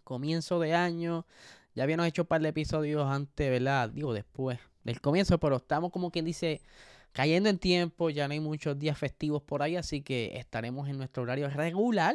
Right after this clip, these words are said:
y mientras se pueda hacer en vivo, lo estaremos haciendo en vi-, en vivo. Y les voy a estar adelantando que ya viene por ahí el equipo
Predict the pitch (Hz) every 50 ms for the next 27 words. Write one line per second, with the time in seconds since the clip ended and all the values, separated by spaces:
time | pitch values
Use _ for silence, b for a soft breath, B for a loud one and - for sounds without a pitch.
0 | 349 403 349 294 208 165 151 143 139 - 131 131 - 131 123 123 - 120 123 127
1 | 131 123 - 143 135 131 139 135 131 135 135 143 151 165 170 156 - - 120 117
2 | 123 127 131 143 143 - 160 156 165 180 196 185 170 170 - - 175 175 175 175
3 | 175 147 151 190 226 B B B B B B B B - 120 120 123 120 113 110
4 | 113 117 113 - - 139 139 147 151 160 165 175 170 - - 131 127 151 170 185
5 | 175 147 120 110 113 120 135 143 151 151 143 135 131 127 131 143 151 156 147 -
6 | 151 151 147 139 120 113 120 131 151 156 139 135 123 120 - - - 110 - -
7 | - 170 180 175 - 196 214 208